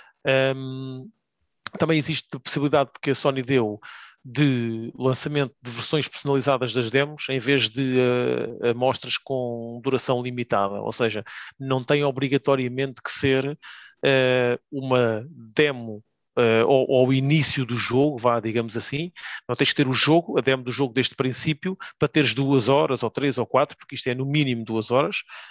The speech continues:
Os developers podem achar que têm que dar três, quatro, cinco, seis, sete, eh, horas de jogo, isso depende, né? Ehm, mas, eh, portanto, isto é, eh, basicamente, a notícia passa, passa por aí.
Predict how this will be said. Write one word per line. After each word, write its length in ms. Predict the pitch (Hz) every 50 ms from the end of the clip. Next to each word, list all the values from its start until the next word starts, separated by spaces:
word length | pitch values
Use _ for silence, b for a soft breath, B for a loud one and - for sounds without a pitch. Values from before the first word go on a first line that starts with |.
| B B _
Os 160 | - 110 107 -
developers 460 | 127 107 113 107 113 - - 120 -
podem 260 | - 127 113 107 113
achar 300 | 113 110 - - 123 117 -
que 180 | - - - - 123 120 123 - - - - - - - -
têm 120 | - 117 110
que 60 | 104
dar 180 | - 110 104 101
três, 280 | - - - 113 113 -
quatro, 300 | - - 120 117 113 -
cinco, 220 | - 117 113 107
seis, 200 | - - 113 110
sete, 220 | - - 113 107 _ _ _ _ _ _ -
eh, 240 | 127 110 104 101 104 101 98 - -
horas 200 | 101 98 107 107
de 100 | - -
jogo, 220 | 127 135 131 120
isso 180 | 107 - - - _ _
depende, 220 | - 117 117 131 135
né? 140 | 113 120 170 - B B B B B B B B B B -
Ehm, 760 | 131 131 127 127 123 127 123 123 123 120 120 120 120 120 127 -
mas, 880 | 151 131 135 139 135 135 131 131 135 135 135 131 127 123 - - - - -
eh, 400 | 135 123 120 117 117 117 120 120
portanto, 720 | - - 127 - - 131 127 123 117 - - 131 127 127
isto 260 | 127 - - - -
é, 460 | 127 120 120 120 120 120 120 120 117 120
eh, 300 | 120 110 107 107 107 104 107 117 _ - - - - - - - - - B B B B B B B -
basicamente, 880 | 123 127 123 117 110 135 - - 135 123 123 127 135 135 131 - -
a 200 | 127 123 120 120
notícia 380 | 120 120 - - 123 - - 123
passa, 560 | - 127 123 123 - - - 120 117 113 113 -
passa 240 | - 131 - - -
por 120 | - 131 120
aí. 240 | 117 120 131 147